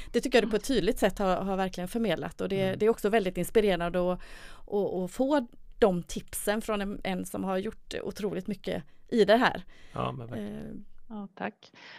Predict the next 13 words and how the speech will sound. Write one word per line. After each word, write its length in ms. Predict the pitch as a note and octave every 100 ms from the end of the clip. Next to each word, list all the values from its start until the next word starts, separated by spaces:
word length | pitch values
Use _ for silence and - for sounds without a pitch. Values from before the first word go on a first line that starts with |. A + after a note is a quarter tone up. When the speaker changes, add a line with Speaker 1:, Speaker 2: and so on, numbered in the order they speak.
| -
Speaker 3:
Ja, 220 | - F#3+ G3+
och 200 | G3+ G#3
det, 240 | G3+ G#3+ _ _ _ - -
att 160 | A3 B3
vara 220 | A#3 A#3
uthållig, 600 | A#3 - F3+ F3+ A3+ G#3+
att 180 | G#3 G#3
inte 280 | G3 - F#3+
Speaker 2:
Mm. 460 | F#3 B2+ B2+ A#2+ A#2
Speaker 3:
ge 160 | G3+
upp 180 | F#3+ -
för 100 | G3+
tidigt. 580 | F#3+ D#3+ D#3+ D3+ -